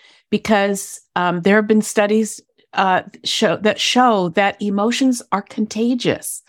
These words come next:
So if a child, um, if, if we see our child or a child sees another child having an emotion, that can spread. And so we have to understand that it's the relationship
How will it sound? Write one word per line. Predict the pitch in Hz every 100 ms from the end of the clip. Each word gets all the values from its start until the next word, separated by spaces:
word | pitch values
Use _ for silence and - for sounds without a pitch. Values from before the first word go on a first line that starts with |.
| _ _ _
So | - 220 202 190 _ _ _
if | 220 214 -
a | 214
child, | 202 - 226 233 240 208 202 -
um, | 196 185 180 180 _ _ - - _ _
if, | - 214 -
if | - 202
we | - 226 254
see | - 262
our | 220
child | 202 - 196 190 202
or | 196
a |
child | 190 214 202 208
sees | - 214 202
another | 190 190 208 240
child | 233 254 208 196 202 - _ _
having | 220 220 220 220
an | 214
emotion, | 202 202 240 262 - - _ _
that | 196 226 226 - _ _
can | - 247 240 240
spread. | - - - 208 208 339 160 - - _ _ _ _ -
And | 233
so | 240 254 233 226 - _
we | - 240
have | 254 330
to | 370
understand | 294 320 277 - - 220 196 190 - _
that | 190 202 190 180 -
it's | - 202 - - - _ -
the | 196
relationship | 185 185 202 240 294 - 269 269